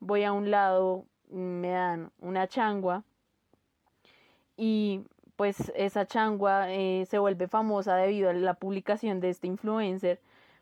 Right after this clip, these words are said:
pues todo el mundo va a querer ir a este restaurante, las demandas de ese restaurante van a subir y, pues, lo que hace el restaurante por eficiencia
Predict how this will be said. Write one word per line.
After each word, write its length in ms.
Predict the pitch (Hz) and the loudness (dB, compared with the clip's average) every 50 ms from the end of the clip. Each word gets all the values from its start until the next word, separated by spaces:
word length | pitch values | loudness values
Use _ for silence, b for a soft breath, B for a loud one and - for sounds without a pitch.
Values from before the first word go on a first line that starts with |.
| b b | b b
pues 220 | 226 233 233 226 | 0 0 2 2
todo 180 | - 233 220 214 | 2 2 4 4
el 100 | 214 214 | 4 2
mundo 280 | 214 208 208 202 202 | 2 2 2 4 4
va 80 | 202 202 | 4 2
a 40 | - | 2
querer 320 | 214 196 190 196 202 196 | 0 0 2 2 2 2
ir 140 | 196 196 196 | 2 2 2
a 40 | 196 | 2
este 180 | 196 - 196 | 0 0 0
restaurante, 720 | 196 196 202 - 220 214 214 208 202 202 196 196 - 190 190 | 0 0 0 0 2 2 4 4 2 2 0 0 0 0 2
las 200 | 196 196 196 196 | 2 2 2 2
demandas 460 | 208 208 202 196 190 185 185 185 185 | 0 0 0 0 2 2 2 2 2
de 100 | 196 196 | 0 -2
ese 160 | 196 - 180 | 0 0 0
restaurante 500 | 180 185 190 - 185 190 196 202 202 190 | 0 0 0 0 0 0 0 0 0 2
van 160 | 185 180 180 | 2 2 2
a 60 | 185 | 0
subir 360 | 185 - 233 233 226 220 220 - _ b b b b b b b | -2 -2 0 0 0 -2 -4 -6 _ b b b b b b b
y, 100 | 262 247 | -6 -4
pues, 240 | - 247 247 247 - | 0 0 0 0 0
lo 320 | 196 240 240 247 240 233 | 0 2 2 4 4 2
que 100 | - 262 | 2 2
hace 160 | 240 233 247 | 0 2 0
el 60 | 226 214 | 0 -2
restaurante 500 | 220 226 - 254 262 262 247 226 214 208 | -2 0 0 2 2 2 0 0 -2 -2
por 160 | 208 202 208 | 0 0 0
eficiencia 880 | 208 208 - 240 226 - - 214 196 190 196 196 - 190 180 180 185 | 0 0 -2 -6 -6 -4 -4 -2 -2 -2 -2 -4 -2 -2 -2 -2 -2